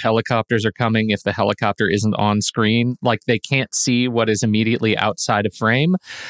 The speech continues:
Like, that's kind of it. Robert Downey Junior or, or Tony Stark doesn't know that shield exists until he's framed with the logo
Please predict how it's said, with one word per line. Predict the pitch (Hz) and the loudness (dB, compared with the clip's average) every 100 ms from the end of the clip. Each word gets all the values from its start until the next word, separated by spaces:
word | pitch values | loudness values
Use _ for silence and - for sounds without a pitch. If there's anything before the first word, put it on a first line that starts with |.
| - - | -10 -2
Like, | 156 - | -2 -2
that's | 143 185 - | -2 -2 -2
kind | - - 185 190 | -8 -2 0 2
of | 143 120 | 0 0
it. | 151 117 - - | -2 -2 -4 -2
Robert | 135 165 180 | 0 2 2
Downey | 160 147 | 0 0
Junior | 131 151 127 | 0 0 2
or, | 107 113 - | 2 0 0
or | 113 104 - - | -2 -2 -4 -4
Tony | 147 156 | 0 0
Stark | - 139 107 | 2 -2 0
doesn't | 131 143 151 | 0 2 2
know | 131 135 139 | 2 2 2
that | 117 107 - | 0 -2 -2
shield | - 151 165 120 | 0 2 2 2
exists | 98 98 104 98 - | 0 2 2 0 -2
until | 127 120 156 143 | -2 0 0 0
he's | - 131 110 - _ - | 0 0 0 -6 _ -20
framed | - - 160 156 151 123 113 117 | -20 -6 0 2 2 2 0 0
with | 120 123 - | 0 0 -4
the | 123 120 | -2 0
logo | 110 127 123 110 98 | 2 2 2 2 2